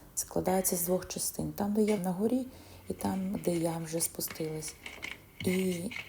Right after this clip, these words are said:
обидві частини, вони рівні. Вони мають право бути. І більш того, я потребую на обидві частини. Я не хочу бути тільки, е, зверху. Я не хочу бути тільки знизу.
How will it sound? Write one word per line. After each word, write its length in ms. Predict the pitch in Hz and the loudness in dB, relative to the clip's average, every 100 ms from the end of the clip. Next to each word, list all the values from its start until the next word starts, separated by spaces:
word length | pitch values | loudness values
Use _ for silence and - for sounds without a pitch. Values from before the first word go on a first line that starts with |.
| - - | 0 2
обидві 420 | 190 175 196 165 | 4 4 4 4
частини, 800 | 160 - - - - 208 175 165 - - - - | 0 0 2 2 4 2 2 -2 -6 -14 -18 -4
вони 280 | 175 180 180 | 0 2 2
рівні. 520 | 175 160 156 151 156 - - - - - - | 2 -2 -2 -4 -6 -10 -18 -20 -20 -16 -8
Вони 720 | 170 170 170 185 196 190 185 - - - - - - - - - | -2 0 2 2 2 0 -2 -4 -12 -20 -20 -20 -20 -20 -20 -4
мають 340 | 202 185 190 190 | 2 4 2 0
право 360 | - 185 185 | 0 2 2
бути. 440 | 180 160 151 - 156 - - - - - - - - | 0 0 -2 -2 -2 -2 -4 -6 -18 -20 -20 -20 -6
І 100 | - | -4
більш 340 | 185 233 226 | 4 4 4
того, 260 | - 165 156 | 2 2 4
я 160 | 160 165 | 4 2
потребую 600 | - - 175 180 208 156 | -2 -2 -2 2 2 2
на 220 | 147 151 - - | 0 -4 -6 -4
обидві 380 | 151 165 156 147 | 0 0 0 0
частини. 520 | - 175 - 165 160 | 0 0 0 -2 -2
Я 120 | 165 | 0
не 100 | 180 - | -2 -2
хочу 240 | 208 - | -2 0
бути 260 | 196 202 - | 0 0 -2
тільки, 440 | - - - 160 175 - - - 175 | -4 -4 -2 -2 -6 -14 -14 -8 -2
е, 180 | 160 | 0
зверху. 540 | 156 160 165 165 - 156 - - - - - | 0 4 4 2 -4 -10 -10 -12 -16 -12 -4
Я 80 | 139 | 0
не 100 | 139 | 2
хочу 300 | 147 160 - | 2 2 2
бути 220 | 220 - | 0 2
тільки 300 | 208 214 - | 0 0 0
знизу. 420 | 208 202 185 165 | 2 2 0 -4